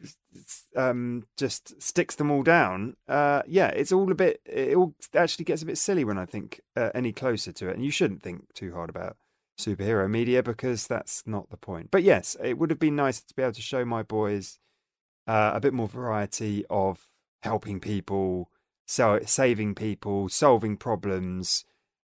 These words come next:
um, and not even on main missions, just the, on, in a side mission or, or smaller mission,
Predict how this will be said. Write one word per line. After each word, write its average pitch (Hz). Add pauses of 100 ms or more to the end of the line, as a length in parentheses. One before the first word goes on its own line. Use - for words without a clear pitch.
um, 95 (180)
and 135
not 160
even 139
on 127
main 131
missions, 95
just -
the, 120
on, 120
in 120
a 110
side 123
mission 98
or, 98
or 98
smaller 117
mission, 98